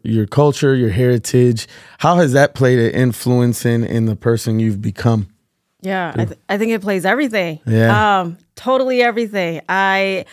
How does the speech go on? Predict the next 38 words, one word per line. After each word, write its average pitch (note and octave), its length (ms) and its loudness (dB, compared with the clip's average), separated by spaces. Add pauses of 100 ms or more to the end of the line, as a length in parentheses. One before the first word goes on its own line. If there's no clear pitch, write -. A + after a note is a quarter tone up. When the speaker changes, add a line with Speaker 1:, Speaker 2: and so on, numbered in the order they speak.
(400)
Speaker 2:
I A#3 120 -2
grew C#4 200 -2
up C#4 180 -2 (120)
being A3 220 -2
bilingual, F3 760 -4 (120)
Speaker 1:
Oh. E3+ 60 -6
Speaker 2:
right? E3 380 -4
The F3 120 -8
fam-, - 340 0
Speaker 1:
Mm-hmm. A#2+ 60 -8
Speaker 2:
my F3+ 120 -6
family F3 380 -8
spoke E3+ 340 -10
Hmong D#3 360 -8
in E3+ 140 -8
the F3 60 -8
home. E3+ 540 -6
Um, D#3 300 -8
so F3 160 -8
the F3 120 -4
only F#3 140 -4
time F3 220 -8
I D#3 180 -8
heard D#3+ 300 -8
English E3 420 -10
was D#3+ 380 -10
at D3+ 180 -14
school. E3 500 -8 (360)
Um, D3 260 -8
so F#3 140 -6
I'm G#3+ 120 -2
surprised A#3 360 -2
I A3+ 80 0
speak A3 240 -8
this A3+ 120 0
fluent, D4 380 0
right? C4+ 320 2
Speaker 1:
<laughs> D#3+ 140 4